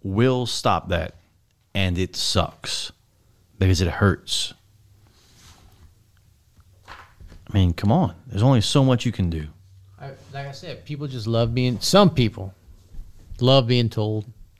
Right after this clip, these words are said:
Speaker 2: what to do. They love the security blanket of, "Well, at least I followed this, so now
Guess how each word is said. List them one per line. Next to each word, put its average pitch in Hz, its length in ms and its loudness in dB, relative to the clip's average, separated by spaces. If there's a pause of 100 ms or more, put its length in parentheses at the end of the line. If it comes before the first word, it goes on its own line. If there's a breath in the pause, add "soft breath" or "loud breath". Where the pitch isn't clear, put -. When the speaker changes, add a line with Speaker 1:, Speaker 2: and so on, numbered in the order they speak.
Speaker 2:
what 104 200 -2
to 120 100 -4
do. 123 180 2
They 104 160 0
love 117 540 0
the 110 80 -2
security - 480 -2
blanket 107 420 -2
of, 107 300 -4 (480 soft breath)
"Well, 120 220 2
at 117 80 -2
least 123 240 0
I 101 80 0
followed 120 640 0
this, 101 240 -4
so - 180 -6
now 110 320 -2